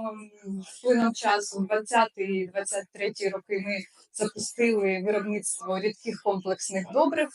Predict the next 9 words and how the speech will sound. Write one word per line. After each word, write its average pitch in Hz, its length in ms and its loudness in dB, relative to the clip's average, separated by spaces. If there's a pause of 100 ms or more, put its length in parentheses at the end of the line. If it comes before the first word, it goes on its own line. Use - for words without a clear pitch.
в 220 400 0
місті 254 440 0
Полтава 226 520 4
та 196 100 -2
місті 202 320 -4
Синельниково 180 760 0
Дніпропетровської 175 840 -8
області. 165 560 -6 (520)
І 277 380 6